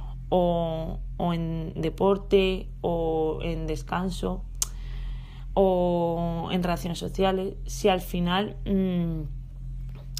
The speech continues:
eso, no tienes la suficiencia, la suficiente conciencia de por qué te va a beneficiar o te va a beneficiar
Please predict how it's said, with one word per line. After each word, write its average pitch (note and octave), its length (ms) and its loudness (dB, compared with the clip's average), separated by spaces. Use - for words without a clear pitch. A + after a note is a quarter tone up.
eso, F#3 240 2
no E3 180 2
tienes G3 420 0
la F#3+ 200 4
suficiencia, F#3 640 -2
la F3+ 220 2
suficiente F3 500 -2
conciencia F#3 680 2
de F3 120 0
por E3 200 -4
qué D#3 100 -2
te F#3 140 2
va E3+ 140 2
a D#3 40 0
beneficiar D#3 760 -4
o E3+ 240 -2
te F3+ 100 4
va F3+ 120 8
a - 20 6
beneficiar F3 720 0